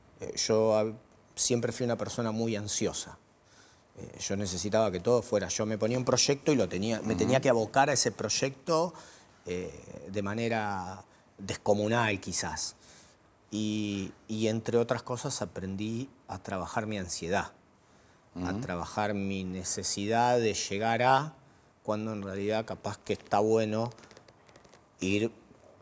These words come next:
Speaker 1: más despacio, ir progresando quizás no tan rápidamente, en todo aspecto, ¿no?
Speaker 2: Sí,
Speaker 1: ¿no?
Speaker 2: sí.
Speaker 1: ¿Sí? Eh, y llegar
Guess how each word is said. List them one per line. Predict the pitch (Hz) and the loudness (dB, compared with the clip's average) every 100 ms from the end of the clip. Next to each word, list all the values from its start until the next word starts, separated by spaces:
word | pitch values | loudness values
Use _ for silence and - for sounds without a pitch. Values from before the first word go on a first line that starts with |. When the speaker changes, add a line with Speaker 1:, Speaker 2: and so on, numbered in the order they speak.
| - | -6
Speaker 1:
más | 107 107 110 | 0 0 0
despacio, | 113 - 131 - - 135 139 - - | 2 6 6 6 4 6 4 0 -10
ir | 98 104 - - - _ | -8 -8 -12 -20 -20 _
progresando | 110 107 107 98 127 123 117 | 0 2 2 2 2 2 2
quizás | 110 135 113 - - - _ | 2 4 4 0 -14 -20 _
no | 107 120 127 | 0 2 4
tan | 139 | 2
rápidamente, | 131 139 139 139 135 143 143 139 151 - | 4 4 4 4 6 4 2 4 2 2
en | 101 | 2
todo | 170 175 131 | 6 6 4
aspecto, | - 117 - - 87 | 4 2 2 -4 -4
¿no? | 95 92 | -2 -2
Speaker 2:
Sí, | 110 | -2
Speaker 1:
¿no? | |
Speaker 2:
sí. | 110 | 0
Speaker 1:
¿Sí? | 113 139 - - - - - - - - | -2 -2 -8 -16 -20 -20 -20 -20 -16 0
Eh, | 113 107 104 101 98 92 87 87 - _ _ _ _ | 2 2 0 0 -2 -4 -8 -10 -16 _ _ _ _
y | 113 | -2
llegar | - 113 117 123 139 | 2 4 6 6 4